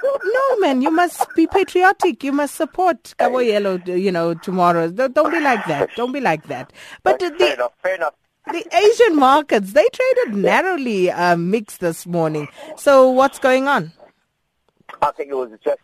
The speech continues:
Speaker 2: uh, a bad case of recovering from what happened earlier on with the Chinese data coming out, really hitting hard, uh, unexpected lows there for the production side. Uh, the consumer right was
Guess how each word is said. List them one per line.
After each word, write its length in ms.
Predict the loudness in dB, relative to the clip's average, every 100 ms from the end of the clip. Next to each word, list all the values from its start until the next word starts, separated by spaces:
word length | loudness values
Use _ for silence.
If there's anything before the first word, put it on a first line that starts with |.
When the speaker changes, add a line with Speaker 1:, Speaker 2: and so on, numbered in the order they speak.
| _
Speaker 2:
uh, 240 | -6 -6 -6
a 80 | -8
bad 300 | -6 -6 -8 _
case 220 | -8 -6 -8
of 120 | -8 _ _ _
recovering 500 | -8 -4 -6 -6 -18
from 100 | -14
what 180 | -6 -4
happened 360 | -4 -6 -10 -8
earlier 360 | -6 -4 -6 -4
on 240 | -4 -4
with 100 | -14
the 80 | -18
Chinese 380 | -6 -4 -6 -8
data 260 | -6 -6 -8
coming 320 | -10 -6 -4
out, 180 | -4 -6 _ _ _
really 500 | -8 -4 -4 -6 -6
hitting 380 | -6 -6 -8 -6
hard, 360 | -4 -2 -4 -8 _ _
uh, 200 | -6 -4 -6
unexpected 680 | -8 -10 _ -12 -10 -8
lows 260 | -4 -4 -6 _
there 160 | -6 -6
for 60 | -14
the 80 | -20
production 440 | -6 -6 -6 _ _
side. 200 | -6 -6 _ -10 -4
Uh, 120 | -4
the 60 |
consumer 400 | -4 -10 -6 -4
right 200 | -4 -4 -6
was 200 | -8 -8